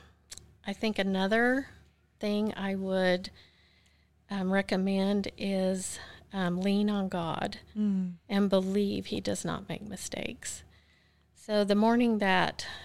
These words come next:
Speaker 1: Ben passed away, his sponsor called me
Speaker 2: Mm-hmm.
Speaker 1: and, you know, said, "Tammy, you'll never know why, and why now, and why not some other time in the past, and,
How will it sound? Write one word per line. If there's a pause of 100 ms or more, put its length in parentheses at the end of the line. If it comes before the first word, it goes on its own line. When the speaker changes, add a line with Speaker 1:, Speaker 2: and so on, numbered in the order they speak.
Speaker 1:
Ben
passed
away,
his (320)
sponsor
called
me
Speaker 2:
Mm-hmm. (600)
Speaker 1:
and, (760)
you
know,
said,
"Tammy,
you'll
never (640)
know
why,
and
why
now,
and
why
not
some
other
time
in
the
past,
and,